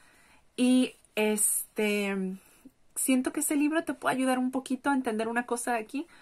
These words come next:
pero si no lo has leído, no, no te preocupes, no es básico, ay. Nada más es así como un, una pequeña pizquita de que la autora sí leyó los libros.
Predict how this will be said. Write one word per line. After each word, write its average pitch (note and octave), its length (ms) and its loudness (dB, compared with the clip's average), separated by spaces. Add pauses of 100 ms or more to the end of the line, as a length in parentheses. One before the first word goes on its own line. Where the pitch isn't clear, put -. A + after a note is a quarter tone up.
(300)
pero A3+ 380 4
si G#3+ 280 0
no G#3 160 2
lo A3+ 100 0
has C4 60 2
leído, D4+ 500 2
no, G#3 360 2
no G3 100 -4
te G3 80 -10
preocupes, F#3+ 380 -12
no F#3+ 140 -2
es F3 160 -6
básico, F3 420 -2
ay. D#3 200 -4 (520)
Nada A#3 220 6
más B3 180 2
es B3+ 120 -4
así B3+ 140 -2
como A#3 220 -2
un, G#3+ 200 -2 (120)
una A3 300 0
pequeña A3 420 -4
pizquita A#3+ 540 -4
de B3+ 120 0
que G#3+ 100 -4
la G3 80 0
autora F#3 300 -4
sí A#3+ 260 -2
leyó A#3+ 260 0
los F#3 140 -2
libros. F#3 400 -6